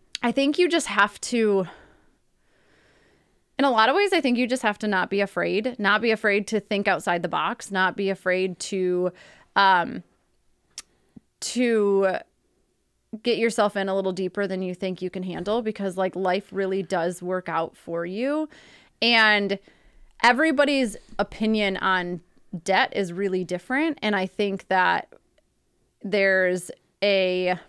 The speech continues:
you just have to decide what's best for you. And for us, it was like, if, if we had to put ourselves into debt to get to this next phase in our life,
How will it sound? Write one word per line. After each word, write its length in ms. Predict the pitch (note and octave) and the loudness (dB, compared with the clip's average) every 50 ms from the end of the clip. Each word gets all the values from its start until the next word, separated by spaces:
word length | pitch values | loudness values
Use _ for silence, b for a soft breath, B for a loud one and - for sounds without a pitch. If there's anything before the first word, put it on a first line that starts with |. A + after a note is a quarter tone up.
| b b b _ _ _ _ | b b b _ _ _ _
you 240 | - G3+ G#3 B3+ C4 | -4 0 2 2 2
just 160 | C4+ C#4+ C#4 | 2 0 2
have 140 | - A#3+ A3 | 2 0 2
to 100 | - A3 | 0 -2
decide 420 | G3 G3+ G3 - F#3+ F#3 F#3 F3+ E3+ | -2 -2 -2 0 0 0 0 0 -2
what's 220 | F3+ F#3 F#3 - | -4 -4 -4 -4
best 340 | F#3 F#3+ F#3 E3+ - - - | -2 -2 -2 -2 -4 -12 -16
for 160 | - - F3 | -12 -10 -8
you. 360 | F3 E3+ E3+ F3+ F3+ E3+ E3+ | -6 -4 -4 -4 -2 -2 -4
And 240 | - - G3 G3 F#3 | -4 -4 -4 -4 -4
for 200 | - - G3 - | -4 -4 -2 2
us, 260 | - A3 A3 G#3+ - | 2 2 2 0 -2
it 80 | G3+ D#3+ | -4 -4
was 160 | F3+ G3+ F3 | -2 -4 -2
like, 260 | F#3 G3 F#3+ F#3+ - b b b b b b b b b b b _ _ _ | -2 -2 -2 -2 -4 b b b b b b b b b b b _ _ _
if, 500 | - D4+ D4 A#3+ D4+ E4+ - - - - - _ _ _ _ - | 4 4 6 4 4 0 -4 -10 -20 -20 -20 _ _ _ _ 0
if 460 | - G#4+ E4 D#4+ F#4 - - - - _ _ _ _ _ | 4 4 6 4 4 0 -8 -20 -20 _ _ _ _ _
we 280 | - G#3 B3 C4+ C#4+ | -6 -2 0 0 0
had 280 | D4 B3 B3 A3+ A3 A3 | 0 2 2 2 2 2
to 140 | - A#3+ A#3 | 0 -2 -2
put 180 | G#3+ - A3 G#3+ | 0 0 0 2
ourselves 400 | A#3 A#3 A3+ A#3 G#3+ G#3 G3+ G3+ | 2 0 0 0 0 0 0 -2
into 280 | G#3 G3+ G3+ - G#3 | -4 -4 -4 -6 -6
debt 380 | F#3 - F3+ F#3 C#4 E4 - - b b b b b b b b b b b b _ | -4 -2 0 2 2 0 -2 -4 b b b b b b b b b b b b _
to 140 | - F3 A3 | 0 0 0
get 380 | G3 F3+ G#3 A3+ A#3+ A3 - - _ _ _ _ _ _ - | 2 2 2 2 2 2 0 -4 _ _ _ _ _ _ -6
to 120 | - B3 | -2 -2
this 180 | A3+ A3 F#3+ - | 0 0 -2 -2
next 600 | G#3 G3+ G#3 G#3 G3 G3+ A#3 - - - - - - _ _ - A3 | -2 -2 0 0 -2 -2 -2 -4 -10 -16 -18 -20 -20 _ _ -20 -6
phase 320 | - A3 G3+ F#3+ G#3 G#3 | -2 -2 0 0 0 -2
in 80 | G#3+ G#3+ | -2 -4
our 140 | F#3+ F3+ F3+ | -4 -4 -4
life, 540 | F3 F3+ F3 F3+ G#3 D#4+ G#4 - - _ - | -2 -2 0 0 0 0 -2 -4 -8 _ -20